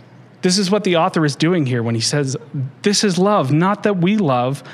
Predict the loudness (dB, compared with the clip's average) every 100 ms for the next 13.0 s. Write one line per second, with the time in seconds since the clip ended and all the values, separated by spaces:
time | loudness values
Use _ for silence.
0 | -6 -2 0 0 0 2 2 0 2 2
1 | 0 -4 -4 0 0 0 -2 -2 -4 -2
2 | 0 2 0 0 2 2 2 0 0 -2
3 | -2 -2 -2 -2 -8 -16 -16 -6 -2 0
4 | 0 0 0 0 -2 0 0 0 -4 -8
5 | -18 -20 -20 -20 -20 -20 -20 -20 -20 -20
6 | -20 -20 -20 -20 -20 -20 -20 -20 -20 -20
7 | -20 -6 0 0 2 0 2 2 2 0
8 | 0 0 0 0 2 2 2 0 -2 -4
9 | -2 0 0 2 2 2 0 0 0 2
10 | 2 0 0 0 2 2 2 0 0 0
11 | 2 0 0 0 0 0 -2 0 0 2
12 | 2 2 0 0 0 0 0 2 0 -2